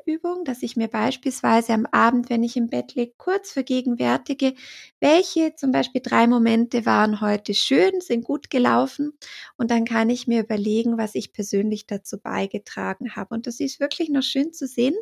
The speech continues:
wenn man diese Was ist gut gelaufen Übung ab und zu mal durchführt, dann kann man noch mal richtig in diesen guten Momenten schwelgen. Man merkt auch, wenn schlechte Phasen jetzt im Leben gerade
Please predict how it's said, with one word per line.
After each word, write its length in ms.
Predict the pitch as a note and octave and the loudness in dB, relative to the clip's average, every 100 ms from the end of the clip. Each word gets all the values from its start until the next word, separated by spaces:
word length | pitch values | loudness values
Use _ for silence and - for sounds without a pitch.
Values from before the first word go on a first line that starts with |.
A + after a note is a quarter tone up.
| - _ _ _ _ _ _ - | -8 _ _ _ _ _ _ -6
wenn 180 | - A3+ | 2 4
man 140 | A#3 | 4
diese 240 | A3+ A3+ A#3 | 2 0 2
Was 180 | A3+ A#3+ | 2 0
ist 160 | - | -6
gut 200 | A#3+ A#3+ | -6 -4
gelaufen 440 | A#3 G#3+ G#3+ A#3 C4 | 0 2 0 0 -2
Übung 340 | A#3 A3+ A#3 | -2 -4 -4
ab 160 | A3+ - | -6 -6
und 180 | A#3 - | -8 -6
zu 160 | A#3 | -6
mal 240 | G#3+ G#3 G3+ | -4 -4 -2
durchführt, 640 | A#3+ F4+ - D#4+ E4 E4 - - - - - - | -2 -4 -4 -2 -2 -4 -14 -14 -14 -14 -14 -4
dann 180 | B3+ B3 | 0 0
kann 200 | - C4 | 4 4
man 140 | C#4 | 6
noch 160 | B3+ B3+ | 4 4
mal 180 | A#3+ A#3+ | 2 2
richtig 400 | C4+ C4+ C4+ C4+ | 0 -2 -4 0
in 160 | B3 | 0
diesen 600 | A#3 A#3 - A#3 A#3 A3+ | 0 -4 0 2 2 0
guten 340 | A#3 C4 B3+ A#3 | -2 -6 -4 -2
Momenten 580 | A3+ A3 A3 A3+ - - | -2 -2 -2 -6 -12 -8
schwelgen. 720 | - G#3 A#3 C#4 F4 F4 E4 | -4 2 2 2 0 -4 -2
Man 180 | C4+ A3+ | 2 2
merkt 460 | A#3+ B3+ - - | 2 0 -2 -4
auch, 380 | - A3+ A#3+ - - - - - _ _ _ _ _ _ | 2 2 2 -2 -20 -20 -20 -20 _ _ _ _ _ _
wenn 260 | A#3+ A3+ A#3 | 0 2 4
schlechte 400 | A3+ A#3 C4 D4 | 2 2 2 -2
Phasen 340 | - A#3+ A#3+ B3 | 0 0 2 0
jetzt 180 | B3 | -2
im 100 | A#3+ | -2
Leben 280 | A#3 A#3 A#3 | 2 4 2
gerade 420 | A#3 A3 A3 A3 | 0 0 0 -2